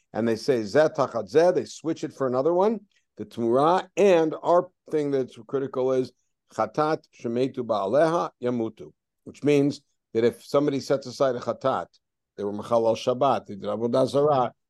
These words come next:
by mistake, uh, or rayot by mistake, they set aside a chatat, and they die before it's brought, it cannot be brought, has to be killed. So therefore,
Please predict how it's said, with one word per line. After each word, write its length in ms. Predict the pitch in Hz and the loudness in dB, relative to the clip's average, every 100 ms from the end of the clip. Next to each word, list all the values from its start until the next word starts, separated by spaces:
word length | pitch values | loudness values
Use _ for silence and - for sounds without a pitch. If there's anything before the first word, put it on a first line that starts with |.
| _ _ | _ _
by 120 | 127 123 | 0 2
mistake, 600 | 113 - 131 110 107 117 | 0 2 2 2 -2 -4
uh, 200 | 110 120 | -2 0
or 160 | 123 | 2
rayot 380 | 127 151 160 151 | 4 6 6 4
by 80 | 143 | -2
mistake, 400 | 123 - 117 101 | -6 -6 -6 -6
they 100 | 117 113 | -10 -6
set 200 | 135 165 | -2 -2
aside 240 | 143 151 | 2 0
a 60 | 127 | 0
chatat, 480 | 110 - 104 139 202 _ _ _ _ - | -6 -4 -2 0 -2 _ _ _ _ -8
and 120 | 117 | -4
they 80 | 123 | -2
die 300 | 113 170 160 | 2 2 2
before 320 | 131 - 131 | -2 -6 -6
it's 100 | 117 | -8
brought, 380 | - 165 190 208 208 | -2 4 4 2 -2
it 140 | 104 - | -18 -10
cannot 340 | 156 151 131 | -8 -6 -8
be 60 | 120 | -8
brought, 380 | 107 117 185 208 - _ _ - | 0 4 4 2 -6 _ _ -8
has 160 | 131 - | -6 -6
to 80 | 127 | -8
be 120 | 117 | 0
killed. 360 | 127 95 - _ _ _ _ _ _ _ _ | 2 2 0 _ _ _ _ _ _ _ _
So 140 | 117 | -2
therefore, 840 | 110 175 202 180 139 131 139 151 | 4 6 4 4 4 6 4 0